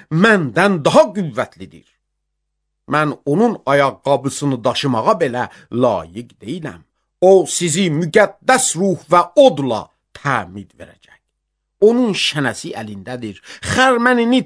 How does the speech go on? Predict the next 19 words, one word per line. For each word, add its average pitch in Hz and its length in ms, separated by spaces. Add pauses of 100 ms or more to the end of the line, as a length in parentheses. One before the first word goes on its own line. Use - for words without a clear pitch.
təmiz 254 400
sovurub 175 540 (140)
buğdasını 165 800
ambara 135 560
yığacaq, 147 540 (140)
lakin 135 580
samanı 101 600 (180)
sönməyən 233 920
odla 104 520 (200)
yandıracaqdır. 110 1080 (1700)
O 160 100
zaman 135 460
İsa 101 640
Cəlildən 175 840
orduna, 98 580 (220)
Yəhyanın 220 640
yanına 139 340
gəldi 95 360
ki, 87 280